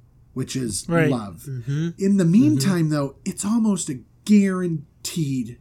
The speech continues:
Speaker 1: challenge. A guaranteed struggle. It's forgiving your enemies. It's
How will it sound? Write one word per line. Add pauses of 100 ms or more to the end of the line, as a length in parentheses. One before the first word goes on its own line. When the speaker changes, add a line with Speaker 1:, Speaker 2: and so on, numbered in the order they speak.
(140)
Speaker 1:
challenge. (260)
A
guaranteed
struggle. (240)
It's
forgiving
your
enemies. (220)
It's